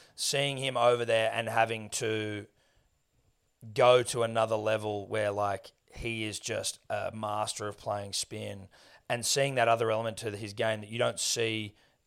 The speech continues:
as often or is in such extreme circumstances as the goat tracks in India, that's just, that is pure horniness for me. Like, I just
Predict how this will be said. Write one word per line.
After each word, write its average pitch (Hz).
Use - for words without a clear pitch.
as 117
often 110
or 120
is 110
in 107
such 107
extreme 107
circumstances 104
as 104
the 113
goat 110
tracks -
in 104
India, 107
that's -
just, -
that 131
is 127
pure 120
horniness 117
for -
me. 85
Like, 113
I 123
just -